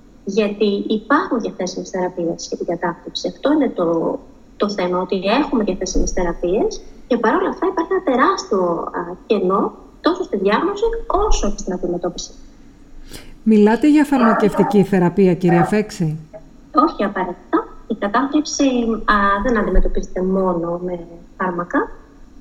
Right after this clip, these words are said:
Speaker 1: Προφανώς θα πρέπει να γίνει μια σωστή διάγνωση για να δούμε το είδος της κατάθλιψης, θα πρέπει να γίνει μια, ε,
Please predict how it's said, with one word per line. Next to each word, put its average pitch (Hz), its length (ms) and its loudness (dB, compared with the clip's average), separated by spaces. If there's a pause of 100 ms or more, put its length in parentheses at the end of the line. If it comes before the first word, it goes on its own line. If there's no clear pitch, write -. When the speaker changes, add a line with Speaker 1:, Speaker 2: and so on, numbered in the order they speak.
(200)
Speaker 1:
Προφανώς 214 540 0
θα 214 100 -2
πρέπει 208 240 -2
να 202 100 2
γίνει 208 420 0
μια 190 160 -2 (580)
σωστή 208 360 -2
διάγνωση 180 520 -2
για 208 80 2
να 180 100 0
δούμε 202 180 0
το 190 120 -2
είδος 196 320 2
της - 100 -10
κατάθλιψης, - 680 -2
θα 208 120 -4
πρέπει 208 220 -2
να 202 80 0
γίνει 196 440 -4
μια, 190 180 0 (560)
ε, 202 80 0